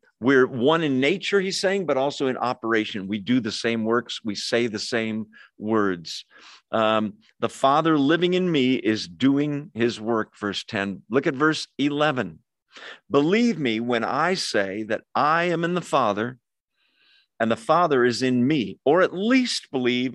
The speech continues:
on the evidence of the works themselves," the miracles, the signs. We were just talking about that.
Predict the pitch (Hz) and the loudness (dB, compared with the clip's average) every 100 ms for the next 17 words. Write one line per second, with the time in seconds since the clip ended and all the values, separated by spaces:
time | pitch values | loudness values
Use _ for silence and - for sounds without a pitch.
0 | - 110 113 - 131 147 151 151 120 104 | -4 -2 -2 0 -2 0 -6 -4 -4 -4
1 | 104 139 165 - - - 135 135 180 131 | 0 0 0 -6 -12 -4 -4 -2 -2 0
2 | 95 - 104 117 123 123 127 110 110 - | -2 -8 -6 -2 -2 -2 -6 -8 -12 -6
3 | 123 117 110 107 104 101 131 131 - 123 | -4 -4 -6 -8 -8 -6 -6 -4 -2 -2
4 | 123 107 95 82 87 85 69 | -2 -4 -4 -6 -6 -10 -10